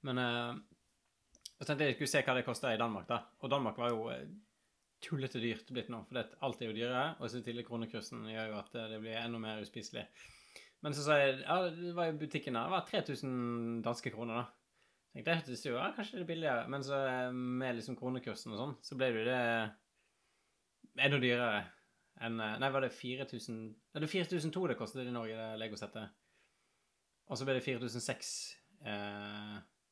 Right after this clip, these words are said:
det som var i Danmark, da, selv om det bare var tre tusen danske kroner. Så det gikk jo ikke. Og så snakket jeg vel med min kone om, eh,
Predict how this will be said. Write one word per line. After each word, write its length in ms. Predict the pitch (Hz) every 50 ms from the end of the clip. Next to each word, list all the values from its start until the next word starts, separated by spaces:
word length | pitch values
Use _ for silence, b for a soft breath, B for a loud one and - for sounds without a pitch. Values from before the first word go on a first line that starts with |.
| _ -
det 100 | 117 107
som 120 | - 117
var 100 | 110 110
i 60 | 107 110
Danmark, 240 | 110 107 95 87
da, 120 | - 110 104 -
selv 200 | - 120 113 110
om 60 | 104
det 80 | 104
bare 260 | 104 104 107 104 104 101
var 80 | 107 - _ _
tre 120 | - 117 107
tusen 240 | 120 110 - 113 104
danske 280 | - 104 - - 120 -
kroner. 240 | 120 110 107 104 - _ _ b b b b b b b b - -
Så 60 | - 123
det 80 | 110 104
gikk 80 | 101 107
jo 80 | 113 104
ikke. 140 | - - 110 107 -
Og 60 | 123
så 80 | 117 120
snakket 220 | - 139 123 - -
jeg 80 | 139
vel 140 | 120 117 117
med 200 | 113 117 117 113
min 140 | 110 110 104
kone 220 | 110 117 117 113 113
om, 160 | 110 107 107
eh, 240 | 104 104 101 98